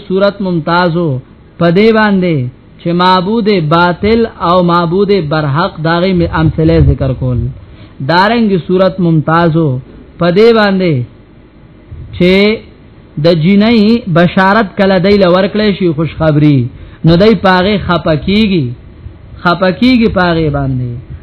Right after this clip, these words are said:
دارنګ صورت ممتازو په کثرت د نعمتونو باندې.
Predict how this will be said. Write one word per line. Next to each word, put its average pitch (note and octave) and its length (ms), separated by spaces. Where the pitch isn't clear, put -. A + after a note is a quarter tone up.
دارنګ G#3+ 500
صورت F#3+ 320
ممتازو E3 640
په E3 120
کثرت A3+ 440
د F#3+ 100
نعمتونو E3+ 760
باندې. C#3+ 440